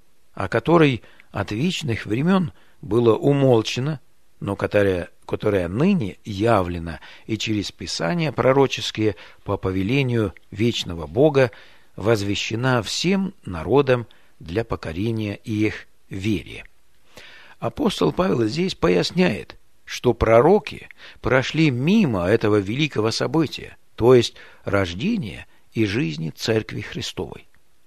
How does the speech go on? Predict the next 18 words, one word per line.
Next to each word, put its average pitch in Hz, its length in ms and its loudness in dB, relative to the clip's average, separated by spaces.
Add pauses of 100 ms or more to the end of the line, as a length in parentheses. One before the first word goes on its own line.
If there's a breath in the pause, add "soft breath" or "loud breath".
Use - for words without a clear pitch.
(480 loud breath)
Они, 180 280 0
конечно, 147 500 0
не 123 220 2
могли 147 580 2
видеть 104 560 -2
периода 107 500 2
благодати 98 600 0
Божьей, 90 640 0 (380)
в - 120 -20
которой 101 540 2 (300 loud breath)
и 120 100 -6
язычники 110 920 0
могут 90 400 -2
сделаться 101 560 -4
сонаследниками 107 1120 -2 (180 loud breath)
Христа. - 560 -6 (880 loud breath)
Этот 123 420 2
период 110 680 -2